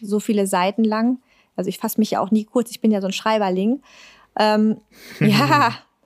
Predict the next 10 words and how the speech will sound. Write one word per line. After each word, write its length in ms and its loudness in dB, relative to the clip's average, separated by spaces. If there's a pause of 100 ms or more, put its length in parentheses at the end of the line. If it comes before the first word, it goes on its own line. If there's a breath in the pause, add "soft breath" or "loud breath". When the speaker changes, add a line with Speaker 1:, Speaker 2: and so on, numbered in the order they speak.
(240)
Speaker 1:
deswegen 300 2
sind 120 2
die 80 0
Ferien 380 2
so 60 0
lang 240 0
wegen 140 2
meiner 220 0
Zeugnisse. 600 -4 (1120 loud breath)
Speaker 2:
<laughs> 60 -2